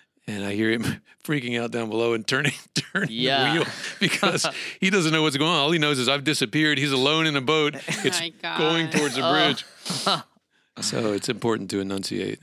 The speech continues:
Speaker 1: and communication, man, it's everything.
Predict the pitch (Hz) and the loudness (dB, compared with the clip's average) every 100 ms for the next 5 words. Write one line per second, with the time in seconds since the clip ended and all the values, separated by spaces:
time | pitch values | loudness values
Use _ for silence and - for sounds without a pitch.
0 | - 113 101 _ _ _ - 110 113 104 | -12 -14 -16 _ _ _ -6 -2 -2 -2
1 | 107 104 - 92 92 95 92 95 101 104 | 0 0 -2 -4 -8 -6 -6 -6 -8 -6
2 | 110 104 104 107 - | -4 -2 -4 -6 -10